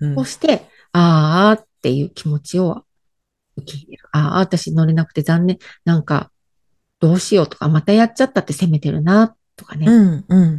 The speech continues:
Speaker 1: うん。
Speaker 2: 「私はいつもこうやって遅れるんだよな」って責めてるな。
Speaker 1: はい。
Speaker 2: たら、「ゆうねくん登場ですよ。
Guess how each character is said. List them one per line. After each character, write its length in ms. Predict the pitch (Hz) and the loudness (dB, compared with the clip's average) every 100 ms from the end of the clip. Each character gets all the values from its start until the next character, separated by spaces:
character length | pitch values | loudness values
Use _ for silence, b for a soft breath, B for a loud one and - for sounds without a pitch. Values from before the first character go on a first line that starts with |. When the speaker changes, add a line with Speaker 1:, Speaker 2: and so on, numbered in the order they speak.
| - | -2
Speaker 1:
う 100 | 165 | -2
ん。 40 | |
Speaker 2:
「私 140 | 151 147 | 0 -2
は 60 | |
い 120 | 147 - | -4 -4
つ 100 | - | -2
も 160 | 330 262 | 0 2
こ 120 | 190 | 2
う 80 | 175 | 2
や 100 | 160 | 0
っ 80 | - | -2
て 80 | |
遅 240 | 151 147 170 | -2 0 2
れ 120 | 160 | 2
る 120 | 151 | 2
ん 80 | 143 | 0
だ 80 | 143 | -2
よ 160 | 139 | -2
な」 180 | 160 233 | 0 0
っ 80 | 240 _ | 0 _
て 100 | 135 | -8
責 180 | - 151 | -2 -2
め 80 | 143 | -2
て 100 | 139 | -6
る 120 | 143 | -4
な。 300 | 180 233 - _ _ _ _ _ | 0 0 -2 _ _ _ _ _
Speaker 1:
は 340 | - 190 185 | -8 -2 -2
い。 220 | 147 160 - _ | -2 -6 -18 _
Speaker 2:
た 80 | 339 | -2
ら、 200 | 330 - - _ | 0 0 -6 _
「ゆ 140 | 156 | -4
う 40 | 160 | -2
ね 100 | 151 | -4
く 120 | - | -6
ん 20 | |
登 220 | 135 170 170 | -4 -2 -2
場 120 | 190 | -2
で 100 | 220 | -2
す 160 | |
よ。 60 | - | -4